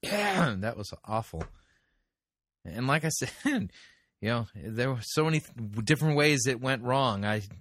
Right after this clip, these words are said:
did dare not t-, comment on some of those ways. What did you think? Did you hear Jesus? Did you hear people called to repentant faith in Christ for the forgiveness of sins?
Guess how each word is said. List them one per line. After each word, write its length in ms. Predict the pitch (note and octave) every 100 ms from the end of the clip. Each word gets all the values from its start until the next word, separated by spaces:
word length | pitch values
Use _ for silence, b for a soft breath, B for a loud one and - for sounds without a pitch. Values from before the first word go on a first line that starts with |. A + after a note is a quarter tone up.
| -
did 280 | B2+ B2 F#2+
dare 240 | A2+ B2 A#2+
not 240 | A2+ G#2+ - -
t-, 80 | A#2 -
comment 380 | - A#2+ A#2 G2
on 160 | F#2+ F#2
some 240 | - A2+
of 100 | G#2
those 260 | G2 F#2 G2
ways. 440 | G#2+ F2+ D#2 - _ b b b b b _ _ _
What 120 | -
did 120 | F3 A2
you 140 | G#2
think? 440 | F#2+ C#2+ B1+ - _ - G2+
Did 160 | G#2
you 120 | B2
hear 200 | C#3 F3
Jesus? 600 | D#3 C#3+ E3+ F3+ F#3+ - - _ _ _ _ -
Did 120 | D2+
you 80 | D#2+
hear 120 | G2+
people 260 | F#2+ G2+ G2
called 300 | - G2+ G2
to 80 | F#2
repentant 560 | - - G#2 F#2+ F#2
faith 320 | - G#2 G2+
in 100 | F#2
Christ 440 | F2 B2 A2+ G2 -
for 80 | E2
the 80 |
forgiveness 600 | - F2+ F#2 F2 F2 -
of 80 | E2 -
sins? 640 | - F2 C2+ B1 -